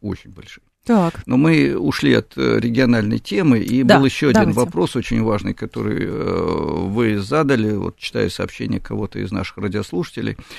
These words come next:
Speaker 1: о, м, регионах, где сильны феодальные традиции.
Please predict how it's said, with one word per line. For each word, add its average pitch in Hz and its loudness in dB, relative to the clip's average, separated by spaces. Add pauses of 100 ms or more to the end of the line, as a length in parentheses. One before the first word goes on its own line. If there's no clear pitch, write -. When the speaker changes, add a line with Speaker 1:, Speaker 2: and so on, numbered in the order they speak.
(260)
Speaker 1:
о, 160 2
м, 127 2
регионах, 120 4
где 123 0
сильны 123 2
феодальные 104 0
традиции. 92 -6